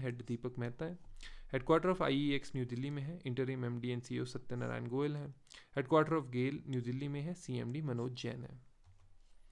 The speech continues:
फरवरी ग्यारह को गवर्नमेंट ने प्लान किया है to sell twenty percent of its stakes in National Fertilizers Limited through an offer for sale। गवर्नमेंट होल्ड करती है सेवेंटी फ़ोर पॉइंट सेवन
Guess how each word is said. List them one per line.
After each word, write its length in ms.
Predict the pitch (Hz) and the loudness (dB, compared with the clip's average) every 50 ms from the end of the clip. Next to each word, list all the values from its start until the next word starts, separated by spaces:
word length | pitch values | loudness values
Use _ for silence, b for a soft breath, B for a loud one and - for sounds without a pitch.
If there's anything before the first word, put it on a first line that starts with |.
| b b b b b b b b b b b b - | b b b b b b b b b b b b 0
फरवरी 260 | 139 127 131 143 143 | 0 4 4 4 4
ग्यारह 320 | 131 131 135 131 139 156 156 | 4 6 6 6 6 6 4
को 100 | 156 160 | 2 2
गवर्नमेंट 360 | 139 131 131 131 135 139 143 | 2 2 4 4 2 0 0
ने 60 | 147 143 143 | -2 -2 -2
प्लान 240 | - 131 131 139 147 151 | -2 0 0 0 -2 -2
किया 180 | 151 147 143 143 | -2 -2 -2 -2
है 120 | 156 151 | -2 -2
to 100 | 156 139 95 - | -2 -4 -2 -2
sell 160 | 139 139 139 - - - | -2 -2 -2 -4 -6 -4
twenty 280 | 147 147 151 151 196 196 190 | -4 -2 -2 -2 -2 -2 0
percent 360 | 185 160 156 156 156 156 156 147 | 0 0 0 0 -2 -4 -4 -2
of 100 | 151 156 135 | -2 -4 -6
its 140 | - - - | -6 -8 -6
stakes 340 | - 135 127 135 - - - | -4 -4 -4 -4 -6 -10 -8
in 180 | - 131 127 123 123 | -4 -2 -2 0 0
National 340 | 123 123 123 - - 165 - - | 0 -2 -2 0 0 0 2 2
Fertilizers 680 | 147 139 143 135 131 127 123 120 120 131 131 123 127 - 120 | 0 0 2 2 4 4 4 4 2 0 0 -2 -2 -6 -6
Limited 400 | 117 117 117 - 165 170 - - - - - | -6 -6 -4 -4 -4 -6 -6 -10 -18 -12 -6
through 160 | 135 131 131 131 | -2 0 0 0
an 100 | 131 123 127 123 | 0 0 0 0
offer 220 | 120 - 151 147 - - | 0 0 -2 -2 0 0
for 100 | 131 120 - - | 0 0 -2 -4
sale। 220 | 127 - - - - - _ _ - - b b b b b b b b - | -10 -10 -10 -12 -16 -20 _ _ -20 -20 b b b b b b b b 0
गवर्नमेंट 320 | 139 135 135 151 156 156 143 | 0 0 2 2 0 0 0
होल्ड 200 | 135 139 143 135 | 0 0 0 0
करती 300 | - 143 123 - 143 151 | -2 -4 -2 2 2 4
है 80 | 156 147 | 4 4
सेवेंटी 360 | - - 127 131 131 156 147 | 4 4 4 4 4 2 2
फ़ोर 200 | - - 135 127 - | 2 0 0 0 2
पॉइंट 180 | - 147 147 151 | 2 2 2 4
सेवन 240 | - 139 135 147 | 4 4 4 4